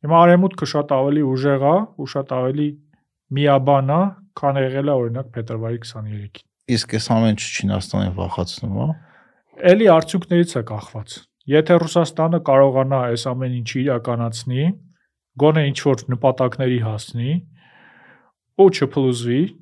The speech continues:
Speaker 1: տնտեսապես առաջին հերթին, Չինաստանը կարող է ավելի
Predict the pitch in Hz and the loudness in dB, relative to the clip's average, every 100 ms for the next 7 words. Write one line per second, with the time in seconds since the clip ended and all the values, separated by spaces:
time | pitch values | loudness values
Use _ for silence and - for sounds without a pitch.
0 | _ 139 131 127 127 113 113 113 107 110 | _ -2 0 -2 -4 -6 -6 -6 -8 -8
1 | - 107 107 - 135 175 214 _ _ _ | -8 -10 -10 -10 -6 -6 -6 _ _ _
2 | _ _ _ _ _ _ 127 - - 165 | _ _ _ _ _ _ -16 -14 -8 -2
3 | 170 165 180 190 185 147 151 156 170 143 | 0 0 2 2 4 4 4 4 4 4
4 | 127 127 135 147 | 2 0 0 2